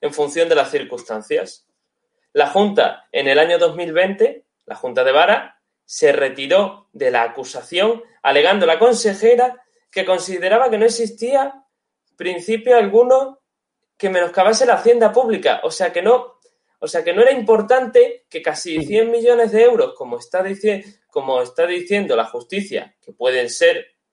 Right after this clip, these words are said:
Speaker 1: eh, los que se han defraudado aquí en estos cursos de formación,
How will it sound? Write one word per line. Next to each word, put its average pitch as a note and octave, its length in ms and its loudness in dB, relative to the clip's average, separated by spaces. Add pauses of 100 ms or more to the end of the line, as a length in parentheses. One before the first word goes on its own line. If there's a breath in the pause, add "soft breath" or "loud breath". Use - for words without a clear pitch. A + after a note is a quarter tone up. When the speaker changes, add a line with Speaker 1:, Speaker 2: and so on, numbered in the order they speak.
(440)
Speaker 1:
eh, C#3 220 0
los A#2+ 200 -2
que A2+ 140 -10
se - 100 -8
han B2 100 -4
defraudado B2+ 540 0
aquí E3+ 240 -4
en - 80 2
estos - 220 -14
cursos - 320 -12
de C3 80 -8
formación, D#3 680 -2